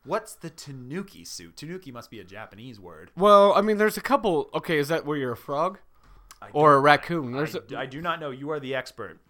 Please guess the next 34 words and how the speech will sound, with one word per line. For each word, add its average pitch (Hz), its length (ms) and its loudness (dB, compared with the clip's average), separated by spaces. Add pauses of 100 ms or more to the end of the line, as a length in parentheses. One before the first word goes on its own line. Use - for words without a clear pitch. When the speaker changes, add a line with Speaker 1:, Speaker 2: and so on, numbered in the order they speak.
(220)
Speaker 2:
I 180 100 6
mean, 180 160 0
I 190 80 8
don't 208 160 6
know 202 100 10
what 196 140 6
it 165 60 0
was 143 100 -4
called. 175 320 6
We 180 80 -2
call 175 220 4
it 170 100 -2
either 170 240 2
it's 147 120 -2
a 143 60 -6
frog 214 380 6
suit 214 400 -4 (240)
or 147 300 6
a 131 120 2
raccoon 190 440 2
suit. 208 320 -4
Or 165 140 4
there 180 140 0
was 233 80 0
a 247 60 -6
time 254 160 4
when 220 80 -2
you 180 60 -10
could 202 100 4
actually 180 200 -4
get 160 200 -4
in 160 60 -6
a 135 60 -4
boot. 151 400 -4